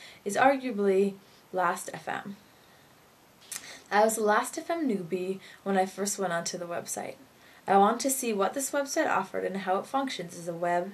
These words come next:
two point oh site. Last F M, the social music revolution, is a free online site offering internet radio and an ever-growing music community.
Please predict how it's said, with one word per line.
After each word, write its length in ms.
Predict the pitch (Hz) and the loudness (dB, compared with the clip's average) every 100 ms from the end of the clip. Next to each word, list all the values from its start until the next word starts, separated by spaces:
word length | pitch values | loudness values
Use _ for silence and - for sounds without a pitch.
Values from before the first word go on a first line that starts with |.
| - | -10
two 160 | - | -6
point 240 | 196 175 165 | -6 -4 -6
oh 80 | 170 | -6
site. 320 | - 233 - - - - _ _ - - - - | -2 -2 -2 -14 -20 -20 _ _ -20 -18 -18 -4
Last 280 | 202 214 - | 2 2 2
F 160 | 320 - | 0 2
M, 360 | 165 165 196 - _ | 2 2 -6 -14 _
the 80 | 208 | -6
social 400 | 208 254 269 294 | 2 2 2 0
music 320 | 220 196 185 | 0 0 0
revolution, 760 | 175 165 160 190 196 - 185 196 - - - - - | -4 -4 -2 -2 -2 -6 -10 -16 -20 -20 -20 -20 -4
is 160 | 202 | -2
a 80 | 202 | 0
free 300 | 214 277 311 | 0 0 0
online 420 | - 247 254 254 | 2 0 0 -2
site 300 | 226 160 160 - | -2 0 -2 0
offering 460 | 175 190 - 240 226 | 0 0 -2 -4 -2
internet 380 | 196 - 269 - | -6 -2 -4 0
radio 420 | 185 180 175 170 | -2 2 2 2
and 100 | 170 | 0
an 80 | - | 0
ever-growing 720 | 196 208 240 202 185 180 175 | -2 0 -2 0 0 0 -4
music 340 | 170 165 180 | -8 -4 -4
community. 640 | 180 170 156 160 - - | -4 -8 -6 -6 -8 -10